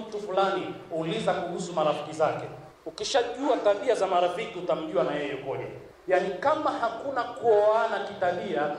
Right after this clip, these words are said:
urafiki hauwezi kudumu. Ukiona urafiki umedumu, katika usuli unasema kuna jawamiu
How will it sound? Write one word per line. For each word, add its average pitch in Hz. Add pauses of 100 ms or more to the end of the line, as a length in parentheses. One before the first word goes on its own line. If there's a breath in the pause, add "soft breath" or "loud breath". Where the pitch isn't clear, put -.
(140)
urafiki 170
hauwezi 156
kudumu. - (720)
Ukiona 262
urafiki 254 (320)
umedumu, 220 (220)
katika 196
usuli 214
unasema 196
kuna 190
jawamiu 220